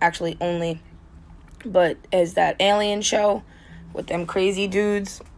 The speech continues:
One of them don't even brush his hair. That is my favorite dude right there.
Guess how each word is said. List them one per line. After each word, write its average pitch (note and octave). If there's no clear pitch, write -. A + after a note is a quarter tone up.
One G3+
of G#3
them F#3+
don't F#3+
even F#3
brush F3+
his F3+
hair. F#3+
That G3+
is F#3
my E3+
favorite F3+
dude F#3
right F3
there. F3+